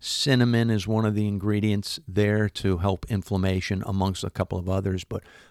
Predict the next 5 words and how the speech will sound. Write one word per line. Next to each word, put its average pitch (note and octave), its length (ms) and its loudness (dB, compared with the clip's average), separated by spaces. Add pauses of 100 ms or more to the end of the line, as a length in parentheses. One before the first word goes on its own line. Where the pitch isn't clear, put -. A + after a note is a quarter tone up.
a - 80 -6
six-day - 640 -2
fast. G2 640 0 (400)
Um, F#2 420 0 (500)
and F#2+ 520 0